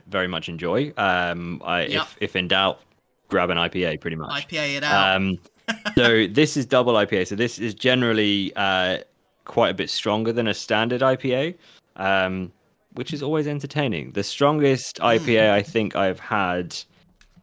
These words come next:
Speaker 1: is probably one of the Brewdog ones. Uh, I think it was a Triple Punk maybe they do, which is just, it's
Speaker 2: Ooh, wow.
Speaker 1: mental. Um,
Speaker 2: Wow.
Speaker 1: what is it? Let's, let's have a look. Triple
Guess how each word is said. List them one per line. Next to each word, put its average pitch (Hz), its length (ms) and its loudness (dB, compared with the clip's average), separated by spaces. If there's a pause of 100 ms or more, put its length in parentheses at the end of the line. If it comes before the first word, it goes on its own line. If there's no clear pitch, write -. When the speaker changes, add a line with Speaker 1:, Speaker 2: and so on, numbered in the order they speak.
(120)
Speaker 1:
is 98 160 -4
probably 107 760 0
one 101 180 2
of 95 60 -2
the 90 100 0
Brewdog 92 580 2
ones. 85 540 -6 (220)
Uh, 78 180 -2
I 92 60 -6
think 98 80 -4
it - 20 -6
was 87 120 -6
a 90 60 -6
Triple 95 340 -2
Punk 104 300 -4
maybe 107 220 -2
they 113 140 4
do, 120 340 0
which - 220 -2
is 87 140 -4
just, - 280 -2
it's 92 220 -4
Speaker 2:
Ooh, 101 40 -4
wow. 92 60 -2 (120)
Speaker 1:
mental. 90 560 -2
Um, 87 480 -2 (800)
Speaker 2:
Wow. 131 300 -14 (440)
Speaker 1:
what 113 280 -14
is 98 160 -12
it? 92 140 -14
Let's, 92 200 -14
let's 90 200 -14
have 87 120 -12
a - 20 -14
look. 80 140 -14
Triple 82 1600 -10